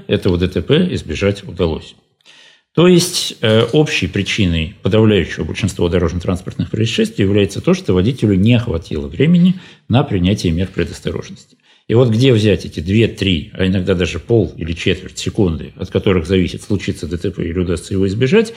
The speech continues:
это как раз и объясняется правилом «учись предвидеть». А дело в том, что вы никогда не снизите для себя степень риска и не станете безаварийным водителем,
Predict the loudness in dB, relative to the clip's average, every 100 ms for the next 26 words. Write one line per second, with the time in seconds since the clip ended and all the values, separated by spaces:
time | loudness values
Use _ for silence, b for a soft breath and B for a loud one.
0 | B B B 0 0 4 4 4 0 -8
1 | 0 2 2 0 0 -2 2 0 0 0
2 | 2 4 2 0 -4 -8 -6 -6 -6 -8
3 | -14 -20 _ -4 2 2 4 4 4 4
4 | 2 2 2 4 4 4 -2 -8 -4 2
5 | 4 4 2 0 2 0 0 0 2 4
6 | 6 4 4 2 2 0 -4 -6 -4 -2
7 | -2 -2 -4 -4 -2 0 0 -2 -2 0
8 | 0 2 0 2 0 0 2 2 2 2
9 | 2 0 0 2 2 0